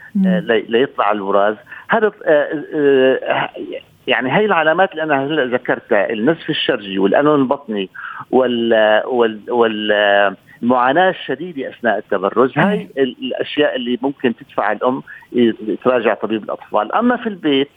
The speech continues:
Speaker 2: فممكن نحن إذا كانت الأمور خفيفة،
Speaker 1: مم.
Speaker 2: فممكن نحن نلجأ مثلًا إذا، إذا كان الطفل، آه، لنفرض بعد عمر الأربعة أشهر، مسموح إلنا نعطيه ال-، الخضار والفواكه اللي هي فيها ألياف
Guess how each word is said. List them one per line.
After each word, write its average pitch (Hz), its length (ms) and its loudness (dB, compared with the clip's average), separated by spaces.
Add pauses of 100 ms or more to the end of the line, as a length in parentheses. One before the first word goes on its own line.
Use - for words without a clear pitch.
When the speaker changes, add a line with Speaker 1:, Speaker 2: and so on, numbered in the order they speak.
(460)
Speaker 2:
فممكن 208 400 0
نحن 185 260 0
إذا 123 260 2
كانت 160 340 -4
الأمور 131 400 2
خفيفة، 127 680 0 (220)
Speaker 1:
مم. 185 160 4 (100)
Speaker 2:
فممكن 185 420 0 (140)
نحن 160 200 -4
نلجأ 147 540 2
مثلًا 120 360 0
إذا، 107 480 2 (300)
إذا 107 260 -2
كان 180 400 0
الطفل، 117 560 -4 (500)
آه، 107 340 2
لنفرض 143 560 2
بعد 165 260 0
عمر 147 260 2
الأربعة 143 520 0
أشهر، - 360 -6 (300)
مسموح 147 400 -2
إلنا 120 380 4 (280)
نعطيه 123 580 0 (140)
ال-، 101 280 2 (300)
الخضار 120 920 0
والفواكه 113 580 -2
اللي 107 480 -10
هي 98 40 -6
فيها 107 340 0
ألياف 131 360 2